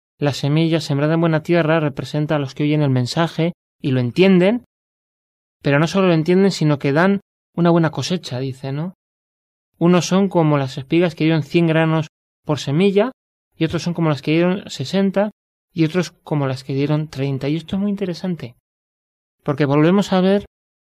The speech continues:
que no todas, todos los granos dieron el mismo fruto. Y de esto hablará mejor Jesús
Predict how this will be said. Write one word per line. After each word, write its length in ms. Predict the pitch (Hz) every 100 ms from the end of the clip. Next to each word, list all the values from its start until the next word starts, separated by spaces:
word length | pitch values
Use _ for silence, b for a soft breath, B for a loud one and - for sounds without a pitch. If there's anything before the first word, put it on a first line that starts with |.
| _ _ _ _ _ _ _ -
que 140 | 151
no 180 | 156 175
todas, 680 | 196 190 190 185 - - -
todos 180 | 170 170
los 180 | 160 151
granos 540 | 160 175 170 190 - _ _ _ _ _
dieron 360 | 156 156 170 180
el 120 | 160
mismo 260 | 156 143 131
fruto. 440 | 180 226 131 117 _ _ _ _ _ -
Y 160 | 147
de 100 | 135
esto 160 | 143 165
hablará 240 | 147 143
mejor 340 | 156 151 - 151
Jesús 460 | 139 131 151 156